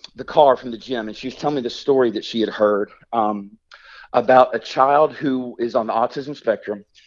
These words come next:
and got diagnosed very late,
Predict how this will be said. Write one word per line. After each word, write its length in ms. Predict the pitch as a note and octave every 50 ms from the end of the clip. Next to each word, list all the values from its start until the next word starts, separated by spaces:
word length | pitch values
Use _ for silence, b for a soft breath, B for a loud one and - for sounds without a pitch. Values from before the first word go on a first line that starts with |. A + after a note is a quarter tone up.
| b b b b b b _ -
and 540 | B2 A#2+ A#2+ A#2 A2+ A2+ A2+ A2+ A2 A2+ A2+ - A#2
got 240 | - - B2 A#2+ -
diagnosed 540 | - C#3 B2 C#3 C#3 B2+ C3+ B2+ A2+ - -
very 320 | - G2+ C3 C3 C3 C3+
late, 420 | B2+ B2 A2+ G2+ F2 - _ -